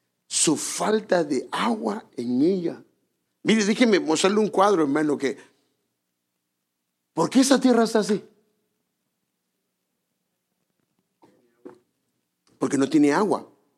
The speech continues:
Pero se pone así porque en algún momento tuvo agua. Y la falta de agua la hace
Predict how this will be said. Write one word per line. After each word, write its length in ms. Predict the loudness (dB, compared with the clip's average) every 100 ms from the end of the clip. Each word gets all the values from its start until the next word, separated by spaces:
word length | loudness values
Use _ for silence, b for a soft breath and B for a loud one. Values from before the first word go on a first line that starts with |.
| _ _ _ _ _ _ _ _ _ _
Pero 220 | 2 2
se 160 | 2 -2
pone 380 | 0 2 4 2
así 520 | 0 -2 -2 -6 _ _
porque 360 | -8 -6 -6 -8
en 100 | -6
algún 380 | -6 -2 0 0
momento 460 | -4 -4 -4 -4
tuvo 280 | -4 -4 -6
agua. 260 | -8 -12 -18 _ _ _ _ _ _ _ _ _ _ _ _ _ _ _ _ _
Y 140 | 0 0
la 200 | -2 -8
falta 640 | -8 -6 -4 -4 -4 -6
de 140 | -4
agua 380 | -6 -6 -10 -14 _ _ _ _
la 260 | -8 -6 -6
hace 340 | -4 -6 -6